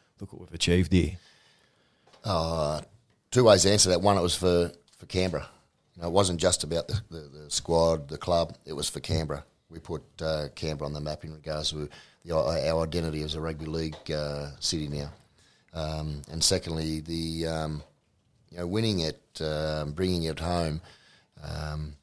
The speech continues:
Speaker 2: just gave you so much more motivation of wanting to do it again. I want to be in this position again, and that's what winning comps does to you as an individual. I want to do this again.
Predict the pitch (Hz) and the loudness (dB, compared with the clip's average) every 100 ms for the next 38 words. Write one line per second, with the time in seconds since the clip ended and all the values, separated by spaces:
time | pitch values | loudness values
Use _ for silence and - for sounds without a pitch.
0 | _ _ _ _ _ _ _ _ _ _ | _ _ _ _ _ _ _ _ _ _
1 | - 82 85 82 78 - 82 78 - 80 | -4 -2 -2 -2 0 2 2 -2 -2 -2
2 | 80 78 76 76 73 76 78 80 76 80 | 0 -2 -2 -2 -2 -4 -4 -4 -6 -6
3 | 78 78 80 76 82 90 87 82 80 80 | -6 -6 -6 -6 0 0 2 0 0 0
4 | - 78 78 78 73 76 73 - _ _ | -2 -4 -4 -4 -6 -6 -8 -14 _ _
5 | 78 78 76 78 76 - - _ _ 87 | -12 -8 -6 -6 -8 -16 -20 _ _ 0
6 | - 85 - 82 78 78 82 76 - 82 | 0 0 0 0 -2 -2 -4 -4 -4 -4
7 | 82 82 - - 85 80 80 80 78 78 | -4 -4 -4 -4 -4 -2 -2 -2 -4 -2
8 | 78 78 71 82 76 73 76 78 80 73 | -2 -2 0 -2 0 -2 -2 0 0 0
9 | 78 76 71 71 73 | -2 -2 -2 -2 -6